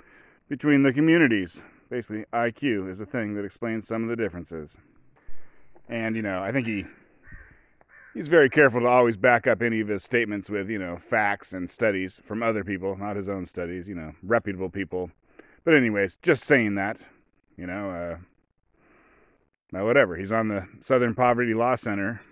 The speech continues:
website as a white supremacist, for instance. There are things that may be true, but you're still not supposed to say them.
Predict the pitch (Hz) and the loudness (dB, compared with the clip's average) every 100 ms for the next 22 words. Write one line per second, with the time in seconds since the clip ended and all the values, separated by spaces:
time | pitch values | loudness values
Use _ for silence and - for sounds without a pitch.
0 | _ _ _ _ _ _ _ 110 104 - | _ _ _ _ _ _ _ -2 -2 0
1 | 107 127 - 101 104 127 107 117 127 160 | 0 0 -2 -4 -2 -2 0 -2 -2 0
2 | 147 - 85 - _ - 92 85 80 78 | 0 -2 -8 -10 _ -6 -6 -6 -10 -14
3 | 78 - _ - - - _ _ _ - | -16 -20 _ -20 -20 -20 _ _ _ -4
4 | - - - - 92 95 139 120 117 131 | -4 -8 -20 -12 -8 2 2 4 4 6
5 | 123 120 - 139 104 107 98 104 101 - | 4 2 2 2 2 -2 -6 -4 -4 -2
6 | 120 107 107 - 104 - 92 117 90 85 | 0 0 -2 -4 -6 -6 -2 -2 -2 -6
7 | 92 | -12